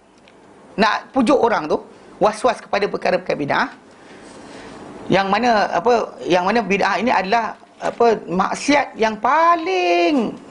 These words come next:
apa orang kata, apa, trik, paling, paling, apa, paling, paling, paling tricky. Mana maksud dia paling, paling orang tu mungkin sangka. Bahkan kita kata ahli maksiat dengan ahli bid'ah, ahli bid'ah lagi payah kita nak se-, seru. Sebab ahli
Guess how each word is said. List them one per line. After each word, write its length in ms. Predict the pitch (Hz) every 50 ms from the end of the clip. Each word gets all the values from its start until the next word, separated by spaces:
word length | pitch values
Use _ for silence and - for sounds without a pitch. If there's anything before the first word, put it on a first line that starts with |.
| - -
apa 140 | - 170 -
orang 120 | 220 208 202 202
kata, 80 | 208
apa, 160 | 208 214 240 214 185 - - -
trik, 160 | 254 254 - - - - - - - - - - - 170 -
paling, 160 | 208 220 202
paling, 240 | - - 226 226 214 202
apa, 60 | 214 226
paling, 240 | - 208 214 208 208
paling, 260 | - 208 208 202 185 185
paling 260 | 202 202 208 208 190 190 185 - - -
tricky. 400 | - 220 226 - 214 175 131 - - - - - - - - -
Mana 160 | - 185 185
maksud 240 | 180 185 - 214 208
dia 80 | 226
paling, 320 | - 202 208 220 208 190 180
paling 200 | - 190 190 190
orang 200 | 190 196 196 196
tu 100 | 196 214
mungkin 420 | 185 208 214 208 208 208 240 226
sangka. 360 | 220 226 247 233 - 226 165
Bahkan 340 | 127 - 185 269 254 220 -
kita 160 | - 226 190 - -
kata 100 | 226 262 -
ahli 140 | 196 214 208
maksiat 720 | 208 - 202 202 233 247 196 151 - - - - - - -
dengan 140 | 165 190 196
ahli 80 | 208 208
bid'ah, 300 | 202 220 180 170 160 175 - - - - - - -
ahli 140 | - 202 208
bid'ah 300 | 214 208 247 - 262 254
lagi 100 | 247 220 -
payah 200 | 240 254 254 214 -
kita 180 | 214 202 214
nak 80 | 208 196 -
se-, 100 | - -
seru. 240 | - 233 202 175 135 - - 110 - - - - - - - - - -
Sebab 140 | 190 190 165
ahli 260 | 202 254 311 294